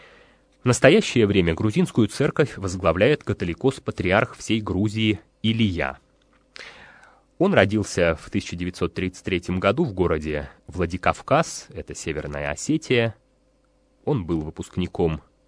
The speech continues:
Московской духовной семинарии и академии, а в декабре тысяча девятьсот семьдесят седьмого года в возрасте сорока четырёх лет он был избран грузинским предстоятелем. Католикос-патриарх Илия продолжил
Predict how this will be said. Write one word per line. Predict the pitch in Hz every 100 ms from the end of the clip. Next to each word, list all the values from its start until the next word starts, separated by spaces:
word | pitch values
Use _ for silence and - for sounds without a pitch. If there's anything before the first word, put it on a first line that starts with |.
| _
Московской | 85 - 90 80 -
духовной | 73 76 - 78 73
семинарии | - - 80 92 143 101
и |
академии, | 78 - 80 90 135 139 127 127 _ - _
а | 80 76
в |
декабре | 76 82 87 82 107 160 156 _ _
тысяча | 90 - -
девятьсот | 76 76 - 78 - - _ _ _
семьдесят | - 82 76 73 76
седьмого | - 80 80 76
года | 78 117 147
в | 80
возрасте | 78 73 71 - - 71 _ _ -
сорока | - 80 - 82
четырёх | - - 73 -
лет | 151 -
он | 127
был | 85 101 - _ -
избран | 95 101 98 98 - _ -
грузинским | 92 90 73 87 - 87
предстоятелем. | 85 80 - 78 69 67 - - 55 _ _ _ _ _ - - -
Католикос-патриарх | - - 120 - - - - 120 117 - - -
Илия | 110 110 107 160
продолжил | - 95 90 110 131 101 82